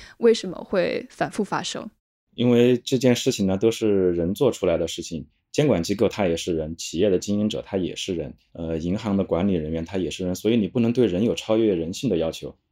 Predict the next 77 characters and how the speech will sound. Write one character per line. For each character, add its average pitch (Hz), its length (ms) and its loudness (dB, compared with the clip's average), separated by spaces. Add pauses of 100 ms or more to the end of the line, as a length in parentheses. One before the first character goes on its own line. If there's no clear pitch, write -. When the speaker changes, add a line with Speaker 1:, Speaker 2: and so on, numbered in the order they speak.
(140)
Speaker 2:
那 120 80 2
么 127 100 6
每 95 160 6
一 104 40 4
次 - 120 0
我 117 120 4
们 107 80 2
确 - 140 0
实 120 100 0
都 135 100 4
学 95 200 0
到 139 120 6
了 120 60 2
很 80 140 -10
多 80 100 -6
东 82 180 -6
西， 90 140 -4
但 120 100 -2
是 131 120 0
又 127 60 4
好 82 160 -4
像 110 360 -2
没 127 120 4
有 185 100 6
学 107 120 0
到 98 100 4
什 95 120 -4
么 90 100 0
东 90 140 0
西。 - 240 -6 (180)
真 165 140 4
正 175 160 4
学 127 140 2
到 117 120 6
了 107 100 6
有 92 80 4
什 90 140 -2
么 92 80 2
呢？ 98 120 2
比 101 100 0
如 95 80 4
说 113 160 4
零 98 160 2
八 135 100 4
年 110 180 4
为 104 80 6
例， 123 220 0 (120)
我 101 100 2
们 110 100 4
学 117 100 2
到 117 120 8
了 110 80 6
处 107 160 -2
理 98 40 4
危 101 140 4
机 127 100 2
的 107 80 2
方 123 220 0
法， - 240 -8 (160)
比 92 100 -2
如 95 80 4
说 113 220 4
有 90 140 4
更 117 180 2
有 85 140 0
效 113 240 2
的 87 80 -2
流 87 100 0
程 101 160 0
制 120 140 -2
度、 - 180 -6 (380)
更 143 120 2
完 107 120 4
善 117 120 0
的 107 60 4
监 127 220 2
管、 - 160 -4